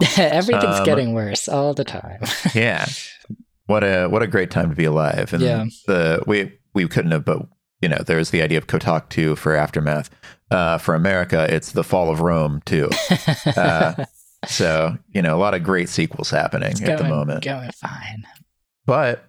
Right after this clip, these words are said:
Speaker 2: there's also cool things that
Speaker 1: Right.
Speaker 2: exist.
Speaker 1: Good transition.
Speaker 2: Um, let's see.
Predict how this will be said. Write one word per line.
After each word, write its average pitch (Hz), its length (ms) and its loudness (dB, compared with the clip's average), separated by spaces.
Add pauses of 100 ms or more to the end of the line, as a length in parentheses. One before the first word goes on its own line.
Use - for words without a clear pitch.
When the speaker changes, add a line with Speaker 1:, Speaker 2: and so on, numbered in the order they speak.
Speaker 2:
there's 95 180 2
also 107 280 2
cool 135 460 0 (200)
things 82 520 0
that - 260 2
Speaker 1:
Right. - 80 -2
Speaker 2:
exist. - 640 -4
Speaker 1:
Good 123 140 0
transition. 92 480 2
Speaker 2:
Um, - 140 -4
let's 104 200 0
see. 80 340 2